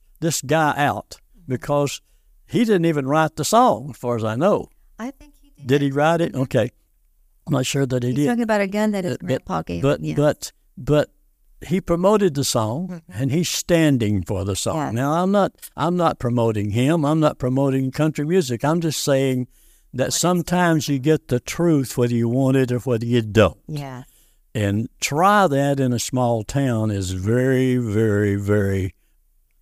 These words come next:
Speaker 1: I mean, it's on target,
Speaker 2: Yeah.
Speaker 1: okay? And what he's telling you is, it won't work here.
Speaker 2: Mm-mm.
Speaker 1: It won't work in Cleveland, Tennessee. We w-, it will not happen here.
Speaker 2: No.
Speaker 1: And,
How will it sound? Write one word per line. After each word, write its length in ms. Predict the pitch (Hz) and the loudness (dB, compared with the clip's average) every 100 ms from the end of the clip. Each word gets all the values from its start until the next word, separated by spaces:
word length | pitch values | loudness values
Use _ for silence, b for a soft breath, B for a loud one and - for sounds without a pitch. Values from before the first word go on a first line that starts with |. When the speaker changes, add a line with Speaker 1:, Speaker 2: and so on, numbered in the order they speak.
| _ _ _ _ _ | _ _ _ _ _
Speaker 1:
I 140 | - 107 | -2 0
mean, 200 | 101 113 | 0 -2
it's 180 | 123 - | -2 -2
on 240 | 107 101 | -2 -2
target, 680 | - 117 95 87 98 - - | 0 0 0 -4 -8 -8 -14
Speaker 2:
Yeah. 100 | 151 | -10
Speaker 1:
okay? 380 | 143 117 107 107 b b b b | -4 0 0 -2 b b b b
And 120 | 92 | -6
what 180 | 120 123 | -2 0
he's 220 | 143 143 | 0 0
telling 400 | - 208 190 151 | 0 4 4 4
you 240 | 143 123 117 | 4 2 0
is, 380 | 107 107 - - _ _ - | -2 -4 -8 -18 _ _ -2
it 180 | 143 | -2
won't 240 | - 113 113 | 0 -2 -2
work 360 | 113 160 196 - | 0 0 0 0
here. 340 | 120 90 - _ _ | 0 0 -8 _ _
Speaker 2:
Mm-mm. 60 | _ _ _ _ _ _ - | _ _ _ _ _ _ -2
Speaker 1:
It 140 | 165 - | 0 2
won't 200 | 165 156 | 0 0
work 320 | 139 170 - | 2 0 0
in 100 | 123 | -2
Cleveland, 440 | - 117 104 101 | 0 -2 0 -4
Tennessee. 560 | 95 107 101 - 95 - _ _ _ _ _ | -2 -4 -4 -4 -6 -8 _ _ _ _ _
We 180 | 139 139 | -2 2
w-, 240 | 151 143 135 | 2 0 -2
it 160 | 139 | -2
will 240 | 135 135 127 | 0 0 0
not 300 | 135 151 120 | 0 0 2
happen 400 | 170 180 - 110 | 2 0 0 0
here. 320 | 101 95 - | -2 -6 -14
Speaker 2:
No. 300 | 170 165 82 - | -14 -10 -10 -4
Speaker 1:
And, 260 | 127 123 | -2 -2